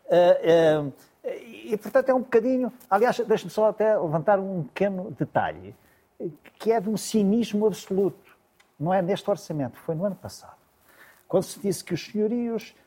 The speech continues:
a renda devia aumentar de acordo com a lei de um contrato assinado entre duas partes, repito que nenhuma delas é o Estado, devia ter sido aumentada a renda em cinco por cento. Foi em dois, compreendo isso.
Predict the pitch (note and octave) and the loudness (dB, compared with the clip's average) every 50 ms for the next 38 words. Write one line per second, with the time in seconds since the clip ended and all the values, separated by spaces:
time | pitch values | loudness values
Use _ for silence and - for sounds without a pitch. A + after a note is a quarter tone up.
0 | _ _ D#3+ C#3+ A3+ B3 B3 A#3+ A3 E3+ D3+ G#3+ A3 G3+ F3+ F3 D#3 - A#3 A#3 | _ _ -4 0 0 0 2 2 2 2 2 2 4 4 4 2 2 2 0 2
1 | E3 F#3+ E3+ E3 - C4 C4+ A#3+ - - F#3+ D#3+ C#3+ C#3 C#3+ E3+ G#3 A#3+ A#3 - | 4 2 2 2 2 2 2 2 4 4 4 4 6 6 6 4 4 2 -2 -8
2 | - - - - - _ _ _ _ _ _ - D3 A3+ G3 - G3 F3+ D3+ - | -16 -20 -20 -20 -20 _ _ _ _ _ _ 0 0 0 4 4 4 4 4 4
3 | A3 G#3+ - D#3+ - - F3+ E3+ D3+ C3+ C3 A#2 - - F3+ - - - A2+ A2 | 2 2 2 -2 -2 4 6 8 8 8 6 2 0 0 0 0 2 2 2 2
4 | - - - - - - B2+ - - - C#3 F3+ G#3+ D#3+ B2+ G2 G2+ E2+ F#2 B2 | 2 -4 -8 -6 -4 -4 -4 -4 -2 -2 -2 0 2 2 2 2 0 -4 -2 -4
5 | E3 C3+ A2 - - - - D#2 E2 - G#2+ C3 F#3 - _ _ _ _ _ _ | -4 -4 -4 -6 -4 -2 -4 -4 -4 -8 -12 -14 -14 -14 _ _ _ _ _ _
6 | _ _ _ _ _ _ _ _ _ _ _ _ _ - D3+ F#3+ F3+ - F#3+ F3 | _ _ _ _ _ _ _ _ _ _ _ _ _ -4 -2 -2 0 2 0 0
7 | - - F#3+ G3 E3+ E3 D#3 C#3 F3 E3+ E3 D#3 C#3 B2+ E3 F#3+ F3 D#3+ D3 - | 0 0 2 2 2 2 2 0 0 2 2 0 -2 -2 -4 -6 -6 -6 -8 -6
8 | - F#3 D3+ - - - - - F2 - - - - C4 C4+ C4+ A#3+ D#3 - C3 | -6 -6 -6 -8 -12 -18 -16 -14 -14 -14 -10 -2 0 0 2 2 0 2 2 0
9 | E2 E2 - - - C#4+ C#4 - C#4 C#4 C4 B3 - D3+ A#2+ - - - - | 0 -2 -8 0 0 0 2 2 -2 -2 -2 -4 -6 -6 -8 -8 -10 -16 -20